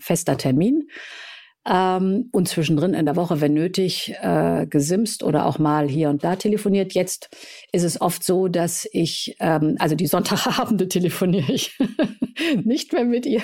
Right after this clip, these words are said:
Die hat sie jetzt mit anderen. Ähm, aber wir simsen viel. Und immer wenn's mehr als, äh, eine S M S verträgt ist,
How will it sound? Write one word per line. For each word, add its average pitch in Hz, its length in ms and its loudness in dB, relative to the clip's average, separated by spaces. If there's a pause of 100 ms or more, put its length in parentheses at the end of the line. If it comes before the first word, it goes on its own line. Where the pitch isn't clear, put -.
(140)
Die - 140 -2
hat - 220 -10
sie - 180 -4
jetzt - 420 -4 (360)
mit 185 260 0
anderen. 226 640 0 (600)
Ähm, 185 720 0
aber 170 680 0
wir 170 120 2
simsen 180 420 0
viel. 220 480 0 (640)
Und 185 600 2
immer 190 200 2
wenn's 170 260 0
mehr 208 420 2
als, 180 260 -2
äh, - 60 -10
eine 175 720 0
S 190 140 -2
M 175 100 -2
S 196 160 -2
verträgt 196 580 -2
ist, - 640 -4